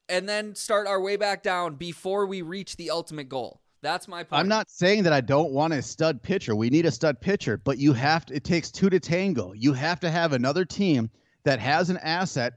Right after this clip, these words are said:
Speaker 2: that you can realistically obtain that makes sense for both parties. You have to have that.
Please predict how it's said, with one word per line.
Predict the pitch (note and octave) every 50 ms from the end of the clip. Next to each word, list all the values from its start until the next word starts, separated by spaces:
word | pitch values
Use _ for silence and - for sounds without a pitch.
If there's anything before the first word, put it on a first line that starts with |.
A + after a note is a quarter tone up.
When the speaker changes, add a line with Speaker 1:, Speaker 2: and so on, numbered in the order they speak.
| _
Speaker 2:
that | A2 C3 A#2 A2
you | A2+ A#2+ D3+ E3
can | - F#3+ F3+ E3+ D3+ -
realistically | C3 B2+ A2+ D3+ E3+ G3+ F#3 D#3+ F3 F#3 - - F3 D3+ E3+ D#3+ D3 -
obtain | B2 C3+ D#3+ D#3 - - G#3 G#3 G#3 D#3+ A2+ F#2+ F#2 F#2 - _ _ _ _ _ -
that | C#3 C#3 - B2+
makes | B2+ - E3+ - -
sense | - - F#3+ G3+ F#3+ C3 - -
for | - - C#3+ B2
both | A#2+ C#3+ C#3+ C#3 -
parties. | - F#3 A#3 G#3+ G3 A#2+ G2 F#2+ G#2+
You | C3+ B2
have | A2 C3+ D#3 D#3+ -
to | E3+
have | C#3+ C#3 F3 F#3+ A3 G3
that. | D3 A#2+ F#2+ F#2+ -